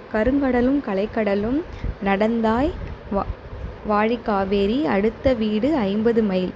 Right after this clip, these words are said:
எழுதியவர் தி ஜானகிராமன்.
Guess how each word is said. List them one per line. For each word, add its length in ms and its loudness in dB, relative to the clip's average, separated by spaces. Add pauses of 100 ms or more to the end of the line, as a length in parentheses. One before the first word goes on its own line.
எழுதியவர் 580 0
தி 120 2 (100)
ஜானகிராமன். 1300 -2